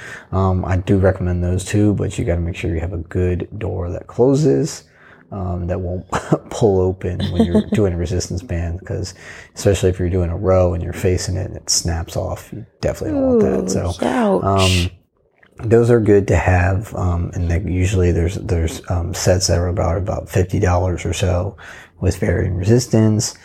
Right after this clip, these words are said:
Speaker 1: and they have all the attachments. They have ankle attachments, they have the door attachment,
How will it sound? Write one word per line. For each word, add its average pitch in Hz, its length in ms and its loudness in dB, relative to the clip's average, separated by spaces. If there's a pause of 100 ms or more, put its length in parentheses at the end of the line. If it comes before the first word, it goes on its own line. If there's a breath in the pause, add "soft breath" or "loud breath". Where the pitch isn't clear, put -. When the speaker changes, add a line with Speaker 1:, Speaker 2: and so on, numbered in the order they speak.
(200 loud breath)
Speaker 1:
and 92 100 -4
they 92 40 0
have 92 180 2
all 90 140 2
the 87 100 2
attachments. 92 640 0
They 92 80 2
have 85 200 -2
ankle 101 300 2
attachments, 90 640 0
they - 140 -2
have 90 160 0
the 104 80 -4
door 92 280 2
attachment, 87 720 0